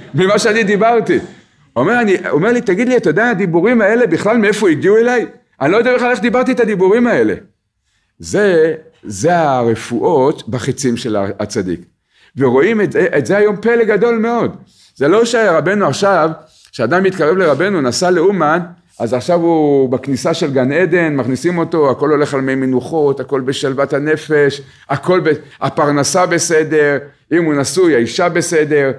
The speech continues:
הילדים הכי בסדר בעולם. לא, הוא בא הביתה, והכל, הכל מתהפך.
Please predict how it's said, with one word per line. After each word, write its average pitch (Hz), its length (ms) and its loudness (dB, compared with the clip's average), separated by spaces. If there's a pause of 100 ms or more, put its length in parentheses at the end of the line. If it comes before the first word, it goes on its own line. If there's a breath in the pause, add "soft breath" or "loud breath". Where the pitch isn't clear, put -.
(160 loud breath)
הילדים 135 380 2
הכי 185 220 0
בסדר 185 360 0
בעולם. 151 440 0
לא, 240 180 2
הוא 170 140 0
בא 196 140 2
הביתה, 214 440 0 (340 loud breath)
והכל, 139 380 2
הכל 202 340 0
מתהפך. 233 680 0